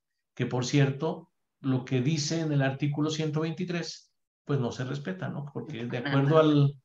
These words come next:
Speaker 1: incluso
Speaker 2: Ajá.
Speaker 1: se dice en el artículo ciento veintitrés, se, se tiene la figura del jefe de familia, y en, en el siglo veintiuno es muy difícil ya hablar de jefe de familia,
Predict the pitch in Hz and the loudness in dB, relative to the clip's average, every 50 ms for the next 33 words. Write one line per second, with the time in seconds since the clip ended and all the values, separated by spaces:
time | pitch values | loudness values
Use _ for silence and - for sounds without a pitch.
0 | _ _ _ _ _ _ _ _ _ _ _ _ - 147 143 143 160 175 175 - | _ _ _ _ _ _ _ _ _ _ _ _ 2 4 6 6 8 6 6 4
1 | - - - - 147 139 147 175 180 - - 151 151 147 143 139 135 131 131 131 | 2 0 2 4 4 4 4 2 0 0 0 2 4 4 6 6 4 4 2 0
2 | - - 143 - 170 170 170 - 170 165 156 156 156 160 156 - - - 151 165 | -2 -6 -8 -6 -6 -6 -4 -4 -4 -2 -2 0 -2 -2 -2 -4 -6 -4 -4 -2
3 | 160 - - - - 151 147 143 - - - 131 - 147 156 156 160 156 151 147 | -4 -4 -4 0 0 2 2 2 0 -2 -4 -2 0 2 2 2 2 2 2 2
4 | 147 147 139 139 147 147 139 135 127 113 - - - 165 156 147 156 156 143 127 | 2 2 2 4 4 4 4 2 0 0 -2 -4 -4 -4 -2 -2 0 0 0 0
5 | - 139 139 139 165 185 180 165 143 123 - - _ _ _ _ _ _ _ _ | 0 0 0 0 0 -2 0 0 -2 -2 -4 -8 _ _ _ _ _ _ _ _
6 | _ _ _ _ _ - 151 131 127 120 120 120 123 135 - - - - 135 131 | _ _ _ _ _ -2 0 2 2 4 2 2 0 -2 -4 -6 -6 -2 0 0
7 | 123 123 120 - - 151 147 156 156 160 160 156 143 151 175 170 165 156 151 156 | 0 0 0 2 2 4 6 6 6 4 4 2 2 0 2 2 2 2 0 0
8 | 170 185 - _ - 147 139 135 143 143 147 143 139 143 147 147 143 143 147 135 | -2 -4 -8 _ 0 2 4 8 8 10 10 10 8 6 4 0 0 0 0 0
9 | 123 127 123 123 120 123 123 123 123 120 120 123 123 - - - 151 143 143 143 | 2 2 0 0 0 0 -2 -2 -2 -4 -4 -6 -8 -8 -4 0 2 2 2 2
10 | 143 135 131 127 123 127 123 - - 123 123 131 151 160 160 156 143 127 104 - | 0 -2 -2 -2 -4 -6 -8 -8 -6 -4 -2 0 0 0 2 2 0 0 -2 -4
11 | - | -12